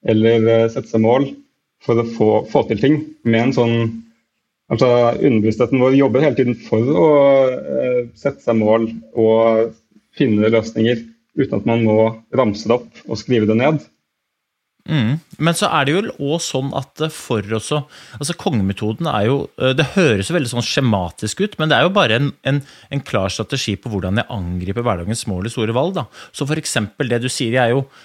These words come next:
Speaker 2: enig at du skal ikke gå rundt og sette mål hele tiden, og, og det er ikke alltid at man en gang vet målene på alt man skal gjøre. Men det man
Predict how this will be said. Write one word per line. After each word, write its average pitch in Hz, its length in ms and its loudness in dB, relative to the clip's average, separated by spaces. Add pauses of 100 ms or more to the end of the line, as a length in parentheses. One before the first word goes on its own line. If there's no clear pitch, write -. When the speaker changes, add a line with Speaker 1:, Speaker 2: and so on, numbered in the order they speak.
Speaker 2:
enig 101 300 -2
at - 20 -18
du 120 80 -6
skal 101 140 -12
ikke 202 160 -12
gå 113 160 -2
rundt - 180 -12
og - 20 -10
sette - 380 -6
mål 92 400 -2
hele 95 80 -6
tiden, 156 240 -6
og, 143 160 -8 (400)
og 156 80 -2
det 151 80 2
er - 80 -2
ikke - 140 -8 (100)
alltid 101 240 -6
at - 80 -14
man 147 160 -4
en 123 400 0
gang 117 140 0 (100)
vet 95 560 -4
målene 113 480 2
på 202 140 0
alt - 100 -6
man 160 80 -2
skal 170 220 -4
gjøre. 277 160 -6 (920)
Men 160 140 0
det 135 100 2
man 165 140 -2